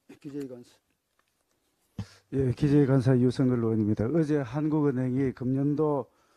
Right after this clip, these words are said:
Speaker 2: 어, 연간 경제 성장률을 당초에 일 점 육 퍼센트에서 일 점 사 퍼센트로 이, 영점이 퍼센트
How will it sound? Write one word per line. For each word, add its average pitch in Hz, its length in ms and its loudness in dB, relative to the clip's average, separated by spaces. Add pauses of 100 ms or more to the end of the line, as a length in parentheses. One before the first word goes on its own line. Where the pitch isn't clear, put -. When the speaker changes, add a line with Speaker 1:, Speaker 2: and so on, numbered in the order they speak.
(240)
Speaker 2:
어, 113 320 -8 (100)
연간 135 800 -4 (100)
경제 120 280 -8
성장률을 123 1000 -6 (460)
당초에 120 880 -4 (280)
일 143 220 -4
점 156 280 -4
육 135 180 -6
퍼센트에서 117 1000 -8 (440)
일 139 140 -4 (100)
점 151 220 -4
사 131 240 -6
퍼센트로 127 600 -8
이, 127 180 -10 (260)
영점이 135 460 -4
퍼센트 131 420 -8